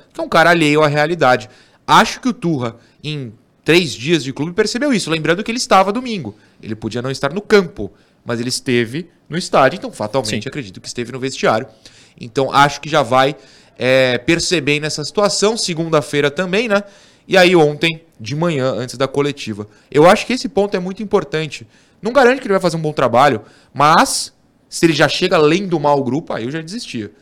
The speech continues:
Speaker 2: Claro.
Speaker 1: Pelo menos ele perceber ou ser informado que o elenco precisa de emergência,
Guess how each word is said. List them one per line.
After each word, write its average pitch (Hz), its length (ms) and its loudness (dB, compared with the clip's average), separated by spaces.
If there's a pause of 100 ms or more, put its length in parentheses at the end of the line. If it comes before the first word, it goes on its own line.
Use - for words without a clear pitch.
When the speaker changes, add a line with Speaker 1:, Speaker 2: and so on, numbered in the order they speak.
(160)
Speaker 2:
Claro. 123 200 0
Speaker 1:
Pelo 160 160 6
menos 165 220 -2
ele 180 120 0
perceber 147 680 -4
ou 143 160 0
ser 190 240 -2
informado 135 680 0
que - 140 -10
o 135 60 0
elenco 127 280 -2
precisa 123 280 -6
de 123 140 -10 (380)
emergência, 175 1080 2